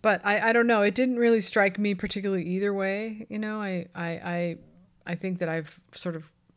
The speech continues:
already said that, you know, I, I always have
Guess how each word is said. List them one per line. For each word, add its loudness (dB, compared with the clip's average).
already -4
said -6
that, -10
you -4
know, -6
I, -8
I -2
always -4
have -8